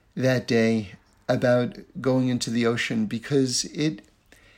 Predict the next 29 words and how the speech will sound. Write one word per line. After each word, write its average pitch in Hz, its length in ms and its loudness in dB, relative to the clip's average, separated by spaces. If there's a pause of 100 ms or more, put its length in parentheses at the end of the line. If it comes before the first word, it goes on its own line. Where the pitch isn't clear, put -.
(440)
it's 185 180 2
kinda 277 360 4
cold, - 560 0 (680)
you 143 160 0
know? 160 220 0 (340)
It's - 160 -4
kinda 202 280 2
cold 151 280 -2
when 127 140 -2
you 120 100 0
go 107 200 0
in, 104 240 -2 (920)
and 135 280 4
it's 131 200 0
uncomfortable. 135 720 0 (600)
And 196 160 4
then, 330 420 -2
you 220 80 0
know, 220 100 6
you 196 180 4
kinda 175 300 4
get 156 260 0
used 147 240 0
to 233 100 6
it, 247 160 -2
and 156 160 0
then 175 140 2
it's 170 160 -4
fine. 131 360 0